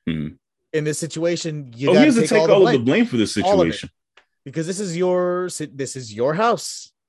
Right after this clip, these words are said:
Speaker 1: Mm-hmm. And I'm, I'm gonna get to that a little bit later.
Speaker 2: Oh, yes, we will.
Speaker 1: But
Speaker 2: I'll let you have that one.
Speaker 1: between C M Punk and this, the, the foot injury,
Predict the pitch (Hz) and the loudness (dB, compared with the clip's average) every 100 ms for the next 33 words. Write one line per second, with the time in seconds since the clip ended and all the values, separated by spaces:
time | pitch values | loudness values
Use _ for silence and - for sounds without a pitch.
0 | - 80 78 - - - 170 220 - 185 | -10 -8 -10 -12 -12 0 4 4 2 0
1 | 165 147 139 120 104 101 104 90 87 80 | 0 -2 -2 -2 0 0 -2 -2 -2 -2
2 | 85 85 131 165 127 107 113 80 71 _ | -2 -2 0 0 0 -6 -14 -18 -20 _
3 | 92 110 101 - 120 120 - 104 127 98 | 0 2 2 0 -8 -8 -10 -4 -2 -2
4 | 92 - 80 _ 123 131 196 190 - 170 | -10 -14 -20 _ -6 0 2 2 0 0
5 | 151 135 131 113 - _ _ 90 104 104 | 2 2 0 -2 -4 _ _ -2 0 2
6 | 101 92 87 95 90 - - - 101 98 | 0 -2 -2 -2 -2 -8 -10 -6 -4 -2
7 | 87 87 160 170 170 135 139 135 127 120 | -4 -4 0 0 0 2 2 4 4 2
8 | 117 | -4